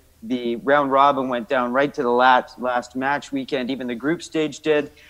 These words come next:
Um, how important was that for the league? Um, because last season was a bit of a two-horse race, and, and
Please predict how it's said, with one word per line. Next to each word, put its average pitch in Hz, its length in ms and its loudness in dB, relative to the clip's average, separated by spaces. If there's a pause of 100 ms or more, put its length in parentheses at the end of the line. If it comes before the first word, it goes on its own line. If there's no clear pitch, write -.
(220)
Um, 143 340 2
how 202 280 4
important 175 520 0
was 147 140 0
that 139 260 0
for 143 80 -4
the 127 100 -2
league? 131 380 -4 (460)
Um, 127 300 0
because 139 200 -4
last 175 360 2
season 190 340 -4
was 156 160 -4
a 151 60 -6
bit 147 160 -2
of 135 80 -4
a 135 40 -4
two-horse 151 560 -4
race, 143 460 0
and, 151 420 0
and 160 280 0